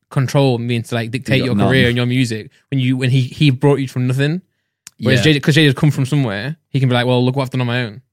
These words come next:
Speaker 1: And it gives him a bit of better of a,
Speaker 2: Has
Speaker 1: better argue.
Speaker 2: Have any other YouTubers that have turned m-, into, like, full-time musicians? No one still does YouTube.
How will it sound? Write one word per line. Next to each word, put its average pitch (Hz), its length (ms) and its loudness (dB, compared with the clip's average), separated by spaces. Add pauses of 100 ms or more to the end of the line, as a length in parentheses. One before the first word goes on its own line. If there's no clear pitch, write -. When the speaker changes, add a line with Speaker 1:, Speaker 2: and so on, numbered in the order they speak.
Speaker 1:
And 127 100 -6
it 117 120 -6
gives 123 160 -2
him 120 120 -2
a 113 40 -8
bit 117 140 -4
of 120 80 -6
better 120 200 -4
of 113 80 -6
a, 117 160 -6 (300)
Speaker 2:
Has 226 120 -2
Speaker 1:
better 120 320 0
argue. 127 340 -2 (260)
Speaker 2:
Have 180 120 -2
any 247 160 4
other 226 140 2
YouTubers 127 680 2 (400)
that 120 140 -2
have 110 100 -6
turned 110 340 0
m-, 104 160 -2 (140)
into, 107 260 -2
like, 98 240 -2
full-time 101 440 -4
musicians? 95 600 -4 (400)
No 156 240 6
one 160 220 4
still 135 320 4
does 113 260 2
YouTube. 98 400 0